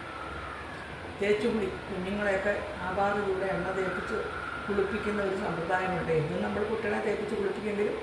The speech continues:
കുറച്ചും കൂടി മുതിർന്ന കുട്ടികളെയൊക്കെ തന്നെ, പിന്നെ പ്രായമുള്ളവരുമൊക്കെ തേച്ച് കുളിക്കും ദീപാവലിക്ക്. മറ്റു സ്ഥലങ്ങളിൽ അത്രയും കണ്ടിട്ടില്ല. പിന്നെ ഇവിടെയൊക്കെ, പാലക്കാടേക്കൊക്കെ എന്ന് പറഞ്ഞാൽ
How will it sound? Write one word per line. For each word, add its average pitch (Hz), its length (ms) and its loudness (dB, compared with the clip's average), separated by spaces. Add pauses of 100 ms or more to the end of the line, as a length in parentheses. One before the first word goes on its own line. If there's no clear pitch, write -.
(280)
കുറച്ചും 240 240 -2
കൂടി 254 180 2
മുതിർന്ന 262 400 4
കുട്ടികളെയൊക്കെ 202 640 0
തന്നെ, 156 220 -4 (600)
പിന്നെ 247 220 4
പ്രായമുള്ളവരുമൊക്കെ 240 880 6 (340)
തേച്ച് 220 280 2
കുളിക്കും 175 340 0
ദീപാവലിക്ക്. 170 560 2 (1160)
മറ്റു 208 240 -4
സ്ഥലങ്ങളിൽ 233 420 4
അത്രയും 214 320 0
കണ്ടിട്ടില്ല. 147 400 -4 (1600)
പിന്നെ 190 240 0 (1200)
ഇവിടെയൊക്കെ, 247 480 4
പാലക്കാടേക്കൊക്കെ 226 720 4
എന്ന് 208 160 0
പറഞ്ഞാൽ 202 280 0